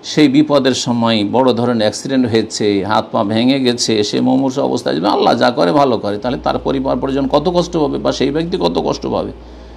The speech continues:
আল্লাহ যেন বুঝার এবং ভালো কথা বলার তৌফিক দান করেন। আপনার কথা কাজে যেন কেউ কষ্ট না পায়, কিন্তু আল্লাহ রাব্বুল আলামিনের কাজে হেকমত রয়েছে।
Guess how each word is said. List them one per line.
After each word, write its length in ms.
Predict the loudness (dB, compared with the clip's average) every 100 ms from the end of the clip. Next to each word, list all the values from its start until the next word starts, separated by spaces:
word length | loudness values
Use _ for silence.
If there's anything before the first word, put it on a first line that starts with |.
| -20 -8 0
আল্লাহ 240 | 4 4
যেন 180 | 4 0
বুঝার 400 | -2 -2 0 0
এবং 260 | -2 -2 -2
ভালো 240 | 0 0
কথা 260 | -2 -4 0
বলার 240 | 0 -2 -4
তৌফিক 320 | -6 -6 -8
দান 160 | -10
করেন। 160 | -8 0
আপনার 360 | 0 2 -2 -2
কথা 260 | -2 0 0
কাজে 280 | 0 0 0
যেন 220 | -2 -2
কেউ 180 | -4 -2
কষ্ট 300 | -2 -2 -6
না 220 | -8 -8 -8
পায়, 140 | -8 -8 -16 -20 -20 -20 -6
কিন্তু 220 | 0 2 4
আল্লাহ 240 | 4 4
রাব্বুল 260 | 4 2 2
আলামিনের 220 | 0 2
কাজে 380 | 2 2 0 -2 -2
হেকমত 360 | -2 -2 -2 -2
রয়েছে। 360 | -4 -4 -6